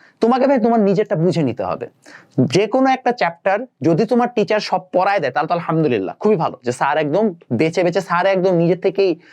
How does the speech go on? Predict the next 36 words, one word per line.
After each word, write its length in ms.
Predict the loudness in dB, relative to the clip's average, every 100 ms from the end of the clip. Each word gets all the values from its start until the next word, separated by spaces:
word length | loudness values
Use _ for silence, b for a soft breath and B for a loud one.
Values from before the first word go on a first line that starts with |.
| B 0
পুরা 180 | 0
বই 180 | 2 0
শুদ্ধ 240 | -2 -4 -2
পড়ায় 280 | -2 -2
দিচ্ছে। 360 | -4 -8 -10 -10 -12 B B B -2
But 120 | 0
যদি 180 | 2 2
সেটা 180 | 2 2
না 300 | 2 0 -2
হয় 280 | -4 -6 -10 _ _ -2
তাহলে 160 | 0
ভাই 100 | 0 0
তোমার 300 | 0 2 2
দায়িত্ব 240 | 0 0
হচ্ছে 180 | -2 0
নিজে, 380 | 2 2 2 -2 -2
তোমার 260 | 0 0 -2 -4 -4
নিজের 320 | 0 2 2
দায়িত্ব 200 | 0 -2
হচ্ছে 140 | -4 -4
টিচারকে 360 | -2 -2 -2
চেকে 220 | -2 -2 -2
রাখা। 240 | -4 -10 _ B B B
যেমন 180 | -2
আমার 280 | -2 0 0
অনলাইন 340 | 0 2 2 2
ব্যাচে 220 | 2 -2
একটা 160 | -2
ভালো 380 | -2 0 0 0
সুবিধা, 420 | 0 0 2 0 -2
এটা 140 | -2
আমি 160 | -2 -2 -2
বলা 220 | 0 0
উচিত 240 | 0 -2 -6
না 80 | -4
এইভাবে, 320 | -2 -4